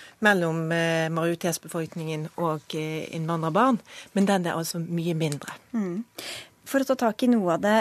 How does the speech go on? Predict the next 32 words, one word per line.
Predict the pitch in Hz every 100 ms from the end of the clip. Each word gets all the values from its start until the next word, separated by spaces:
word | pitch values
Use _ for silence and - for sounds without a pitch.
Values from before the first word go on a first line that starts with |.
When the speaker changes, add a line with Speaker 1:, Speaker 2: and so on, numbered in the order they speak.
| -
Speaker 2:
eh, | 220 220 214
denne | 220 220 208
kronikken | 202 226 190 208
baserer | 214 214 175
seg | 190
på | 185
en | 196 208
undersøkelse | 170 - 175 185 214
som | 226 214
altså | 202 -
tar | 214 220 180 -
for | 185
seg | - 269
nordmenn | 220 190 185 196 202
og | 190 190
innvandrere, | 190 170 170 226 370
og | 226
barna | 180 151 165 -
til | 170 170
disse | 180 - 180
innvandrerne | 190 165 156 151 151 165 208 - - - 208
i | 196
alderen | 180 170 185 190
seksten | - 202 143 - 180
til | 165 165 170 - -
trettifire | 185 - 196 160 175
år. | 180 185 - - - -
Og | 226
du | 247
mener | 262 214 190
at | 226
undersøkelsen | 240 170 170 170 - 220 226